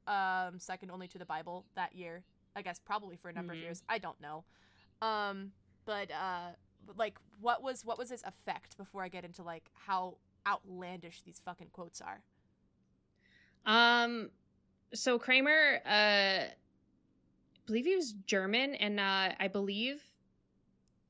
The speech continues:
Speaker 2: when it was, I mean, the development of the printing press obviously led to a lot of texts being released to the public. Um,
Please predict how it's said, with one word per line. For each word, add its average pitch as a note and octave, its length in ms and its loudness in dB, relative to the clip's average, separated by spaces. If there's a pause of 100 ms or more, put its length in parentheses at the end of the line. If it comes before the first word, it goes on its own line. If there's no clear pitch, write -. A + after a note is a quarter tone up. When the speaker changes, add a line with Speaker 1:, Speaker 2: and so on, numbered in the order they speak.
(920)
Speaker 2:
when B3 180 4
it D4+ 100 2
was, B3+ 400 0 (320)
I A3+ 80 6
mean, A#3+ 140 6
the A#3 60 4
development A3 400 4
of G3 80 -4
the G3 80 -4
printing F3+ 420 -6
press - 300 -6
obviously F3 480 -4
led D#3+ 260 -6
to E3+ 160 -4
a - 20 -2
lot E3 340 -2
of D#3+ 280 -6 (460)
texts F#3+ 400 4
being F#3+ 220 -2
released F3 380 -4
to F#3 60 -2
the F3 100 -2
public. G3+ 680 -2
Um, F3 380 0